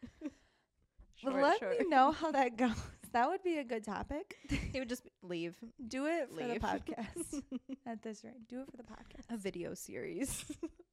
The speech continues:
Speaker 2: What my boss says when I walk into work.
Speaker 1: Yeah. But my, um,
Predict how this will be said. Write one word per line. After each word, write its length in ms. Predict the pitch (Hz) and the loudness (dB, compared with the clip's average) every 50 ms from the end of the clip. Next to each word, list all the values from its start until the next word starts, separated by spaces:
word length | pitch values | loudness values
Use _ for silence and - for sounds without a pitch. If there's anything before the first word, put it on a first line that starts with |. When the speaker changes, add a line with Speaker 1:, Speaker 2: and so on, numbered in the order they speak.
| _ _ _ | _ _ _
Speaker 2:
What 140 | - 175 - | -10 -8 -8
my 100 | 175 180 | -6 -6
boss 260 | 170 165 - - - - | -6 -6 -6 -8 -8 -6
says 300 | - 196 - - 226 208 | -6 -4 -4 -4 -6 -8
when 80 | 214 | -8
I 80 | - 233 - | -8 -6 -4
walk 160 | 240 240 220 - - - | -2 -4 -4 -6 -10 -10
into 280 | - - 247 - - 226 | -10 -10 -10 -12 -14 -14
work. 340 | 247 - - - - - - _ _ - - _ 220 | -14 -12 -14 -16 -16 -16 -20 _ _ -20 -20 _ -6
Speaker 1:
Yeah. 280 | 214 240 254 247 220 196 - - - _ _ _ _ _ - 330 - - - _ | -2 0 0 0 -2 -4 -8 -14 -20 _ _ _ _ _ -20 -20 -20 -20 -6 _
But 100 | 247 233 | -2 2
my, 580 | 233 233 233 254 285 302 320 320 311 294 - - - _ _ _ _ _ _ _ | 6 6 6 8 6 6 4 2 2 0 0 -2 -4 _ _ _ _ _ _ _
um, 520 | 240 233 226 226 214 208 208 208 202 196 | -2 0 2 2 2 2 0 0 -2 -6